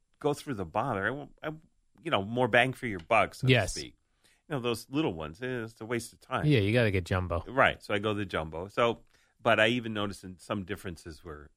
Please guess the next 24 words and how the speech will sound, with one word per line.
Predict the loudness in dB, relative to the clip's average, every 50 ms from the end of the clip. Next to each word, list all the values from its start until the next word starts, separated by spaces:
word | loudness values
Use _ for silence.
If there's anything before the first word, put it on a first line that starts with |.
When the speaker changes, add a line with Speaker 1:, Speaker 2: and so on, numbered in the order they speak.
| _ _ _
Speaker 1:
you | -14 -14 -12
can, | -12 -14 -14 -14 -14 0 2
Speaker 2:
Yeah. | 4 6 6 6
Speaker 1:
and | 4 4
sometimes | 2 2 2 2 0 0 0
you | -4 -2
can | 0 0
almost | 2 2 0 -2 -6 -10
feel | -10 -4 -2 0 0 0
it. | -2 -6
If | -10 -10
you | -10 -6
do | -4 -2
it | -2 0
enough, | 0 2 2 2 2 2 0 -6 -20 _ _ _ _ _ _ _
you | -16 -14
can | -12 -12 -12 -2
kinda | 0 2 2 2 0
feel, | -2 -2 -2 0 0 -2 -4 -6 -6
go | -4 -4 -4
gentle, | -2 0 -2 -2 -2 -2 -6 -8 -8
or | -8 -6 -8 -8 -10
this | -12 -14 -14 -12 -10
one's | -10 -10 -10